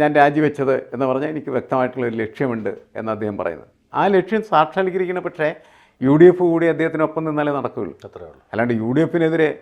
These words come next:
Speaker 1: അദ്ദേഹം കുരച്ച് നടന്നിട്ട് അദ്ദേഹത്തിൻ്റെ ലക്ഷ്യം സാക്ഷാത്കരിക്കുക എന്ന് പറയുന്നത് അസാധ്യമായിട്ടുള്ള കാര്യമാണ്. യു ഡി എഫ് ജയിക്കണം എന്നുണ്ടെങ്കിൽ അൻവർ ഫാക്ടർ എന്ന് പൊതുവെ വിശേഷിപ്പിക്കപ്പെടുന്നതായിട്ടുള്ള ആ,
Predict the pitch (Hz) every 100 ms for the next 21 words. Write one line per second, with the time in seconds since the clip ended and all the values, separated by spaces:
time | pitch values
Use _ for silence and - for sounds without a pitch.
0 | _ _ 139 143 143 139 135 135 143 135
1 | 131 117 120 - _ _ _ _ - 123
2 | 147 156 147 139 135 151 127 131 - 135
3 | 127 135 127 120 117 113 113 107 - 120
4 | 107 110 95 - 85 76 - 71 _ _
5 | _ - 117 160 208 214 175 175 170 170
6 | 151 - 117 113 95 90 104 - _ _
7 | _ - 151 185 170 - 123 - 104 -
8 | - 90 123 165 139 135 175 - 127 156
9 | 123 131 131 113 107 107 101 98 95 101
10 | 113 - - 101